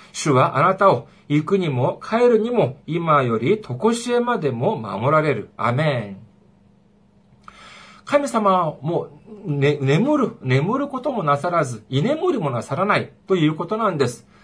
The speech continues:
ですから、そういう、そういうふうにしながら私たちを守ってくださっているということなんです。ですから私たちは失望しないことができます。落胆しないことができるんです。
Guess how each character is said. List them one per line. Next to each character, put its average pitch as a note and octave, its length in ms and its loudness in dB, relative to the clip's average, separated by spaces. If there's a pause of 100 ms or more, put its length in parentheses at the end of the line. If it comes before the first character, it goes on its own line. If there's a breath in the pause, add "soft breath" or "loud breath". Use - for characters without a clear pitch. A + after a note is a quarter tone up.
で E3+ 200 2
す - 120 -8
か - 80 0
ら、 E3 160 -6
そ F#3 160 0
う G3+ 40 4
い G#3+ 100 0
う、 - 40 -10
そ G3+ 160 2
う A#3+ 60 2
い - 20 -2
う B3 40 -2
ふ A#3+ 60 -4
う - 40 -8
に G#3 80 -2
し - 100 -10
な G#3+ 100 0
が G3+ 100 2
ら F3 40 4
私 F#3+ 220 -2
た D#3+ 100 -8
ち - 80 -8
を D#3+ 140 -2
守 D3+ 360 0
っ E4+ 60 -14
て - 140 -6
く C#3+ 100 -4
だ D3 80 0
さ G#3+ 120 0
っ A#3+ 100 -8
て F#3 80 0
い - 20 2
る D#3+ 80 -2
と C3+ 80 -4
い A#2 140 0
う A2+ 40 -4
こ B2 120 -12
と B2+ 80 -10
な A#2+ 80 -8
ん - 80 -14
で - 80 -12
す。 - 100 -20 (320 loud breath)
で C#4+ 140 2
す - 80 -12
か C4 100 -4
ら A3+ 140 6
私 D#3+ 280 -2
た - 140 -8
ち C3 140 -2
は F3+ 180 2 (160 loud breath)
失 - 380 -2
望 F3 360 4
し C#3 220 -6
な F3+ 160 4
い E3+ 80 -2
こ F3 120 -6
と A#3+ 120 -2
が A3 100 4
で D#3+ 160 -4
き F#3+ 120 -2
ま G3 140 4
す。 - 120 -12 (240 loud breath)
落 D3+ 300 0
胆 A#3 240 0
し A#3 120 -8
な A#3 140 0
い B3+ 60 -4
こ B3+ 100 -6
と C#4+ 140 0
が G3 100 2
で D3 140 2
き - 100 -4
る G3+ 140 6
ん C#3 80 -4
で B2 80 -2
す。 - 180 -12